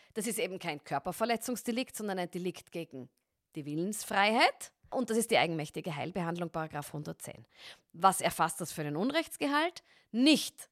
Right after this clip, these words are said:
die Körperverletzungsunrechtsgehalt, sondern der Unrechtsgehalt, der hier erfasst ist, dass, ähm, eine Heilbehandlung,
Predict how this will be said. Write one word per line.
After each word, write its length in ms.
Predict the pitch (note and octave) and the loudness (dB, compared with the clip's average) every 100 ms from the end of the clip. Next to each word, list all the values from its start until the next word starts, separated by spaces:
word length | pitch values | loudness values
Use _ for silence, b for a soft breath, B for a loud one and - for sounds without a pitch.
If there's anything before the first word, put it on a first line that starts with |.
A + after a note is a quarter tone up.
| - | -14
die 60 | E3 | -6
Körperverletzungsunrechtsgehalt, 1800 | - D#3+ F#3+ - F#3+ G3 A3 A3 - B3 B3 - - A#3+ A3+ D4+ C#5+ - b b b | 2 2 2 2 2 2 -2 -4 0 2 2 -2 -2 0 4 4 2 -8 b b b
sondern 420 | - G#3 C#4+ E4 | 8 8 8 6
der 140 | A3+ G3+ | 4 2
Unrechtsgehalt, 840 | A#3+ A#3+ A3+ - G3+ G3 - - | 0 0 -2 -4 0 0 -2 -6
der 80 | D3 | -6
hier 260 | D#3+ A#3+ | -2 0
erfasst 460 | C4 - G#3 G3 - | 0 2 0 0 -4
ist, 260 | G3 - - B B B | -4 -4 -12 B B B
dass, 280 | F#3 F3+ - | 0 0 -2
ähm, 260 | - E3 D#3+ | 0 0 0
eine 220 | D#3+ D#3 | -4 -2
Heilbehandlung, 760 | D#3 G3+ C#4 D4+ D4 D#4 D4 | 2 2 4 2 4 2 2